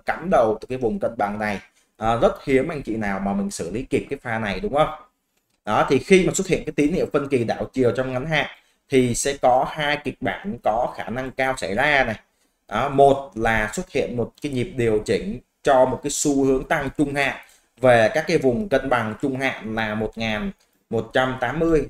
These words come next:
tới một ngàn hai trăm lẻ năm anh chị. Đó, thì cái vùng này là một cái vùng cân bằng trung hạn cho, ờ, chỉ số Vietnam Index nha anh chị. Và thậm chí là đóng cửa tuần hiện tại, ờ, thị trường chúng ta đối với chỉ số Vietnam Index còn đóng cửa thấp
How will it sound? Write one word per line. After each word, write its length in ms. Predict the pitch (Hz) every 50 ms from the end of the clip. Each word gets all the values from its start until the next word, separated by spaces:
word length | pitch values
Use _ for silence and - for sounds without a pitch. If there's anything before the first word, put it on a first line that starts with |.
| - -
tới 120 | 117 127
một 140 | 131 135 107
ngàn 140 | 120 113 107 101
hai 180 | - 127 127 127
trăm 160 | - 127 123 107
lẻ 140 | 98 92
năm 260 | 101 139 156 156 147 143
anh 140 | 135 131
chị. 220 | 127 143 143 135 - _ _ _ _ _ _ _
Đó, 280 | - 107 117 139 165 160 -
thì 60 | 127
cái 140 | - 156 156
vùng 220 | 151 139 135 127
này 140 | 127 123 117
là 80 | 113 113
một 120 | 117 120
cái 100 | - 156
vùng 260 | 156 135 127 117 110 104
cân 240 | 147 143 147 143
bằng 240 | 147 135 120 113 113 113
trung 200 | - 147 143 139
hạn 300 | 139 143 131 - - 107 101 -
cho, 500 | 135 127 135 135 135 131 123 107 - - _ _ _ _ _ _ _
ờ, 180 | - 110 113 113 113
chỉ 260 | - 113 98 90 98 101
số 320 | - 120 117 131 156 160
Vietnam 260 | 139 120 - 127 123 120
Index 280 | 127 127 127 165 202 196 -
nha 120 | 151 131
anh 120 | 123 120 120
chị. 260 | 135 139 139 - - _ _ _ _ -
Và 100 | - -
thậm 140 | - 151 139 - -
chí 160 | - 143 151
là 100 | - 151 123
đóng 180 | 123 156 190 -
cửa 180 | 113 92 92 95
tuần 280 | - 117 113 113 110 107 -
hiện 180 | - 117 101 95
tại, 240 | - 107 101 104 101 - _ _ _ _ _
ờ, 380 | - 104 98 98 98 92 90 - -
thị 200 | 139 113 101 110
trường 220 | - 123 117 110 101 104
chúng 120 | 120 131
ta 380 | 135 131 131 131 120 113 - - - - _ _
đối 180 | - 113 131 135
với 140 | 131 156 151 156
chỉ 160 | - 98 82
số 240 | - - 123 131 143
Vietnam 180 | 131 110 113 123
Index 240 | 120 120 135 147 147 -
còn 220 | - 117 107 101 98
đóng 160 | 92 - - -
cửa 140 | 101 80 78 -
thấp 140 | - -